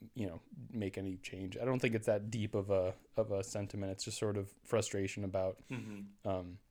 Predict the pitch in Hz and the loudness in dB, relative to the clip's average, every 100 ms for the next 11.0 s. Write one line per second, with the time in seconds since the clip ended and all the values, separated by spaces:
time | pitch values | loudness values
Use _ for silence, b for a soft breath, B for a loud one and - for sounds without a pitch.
0 | _ - _ _ - _ 117 101 87 - | _ -20 _ _ -20 _ -2 0 -2 -6
1 | - 110 107 107 101 - 98 95 98 - | -4 -2 0 0 0 0 -2 -2 -4 -8
2 | 90 98 95 - - - 104 101 104 - | -8 -6 -8 -10 -4 -2 -2 -4 -6 -2
3 | 214 143 190 180 135 110 107 104 - 110 | 2 2 2 2 6 6 4 0 2 2
4 | 104 98 - _ - - - - _ _ | 2 -2 -6 _ -20 -20 -20 -20 _ _
5 | _ - 110 - - - - - _ - | _ -6 -4 -4 -6 -10 -14 -20 _ 0
6 | 131 - 139 170 180 - - 156 - 98 | 4 4 6 6 6 4 2 2 4 4
7 | 143 160 170 165 139 127 - 123 120 - | 4 4 4 4 4 2 2 2 2 0
8 | 113 110 110 - 113 104 107 107 - 110 | 0 2 0 -2 -4 -4 -4 -8 0 2
9 | 110 110 98 95 - - - - - - | 2 -2 -6 -8 -10 -4 -4 -4 -18 -18
10 | - - 131 - 117 110 107 107 104 104 | -14 -12 -12 -4 -2 0 0 -4 -6 -10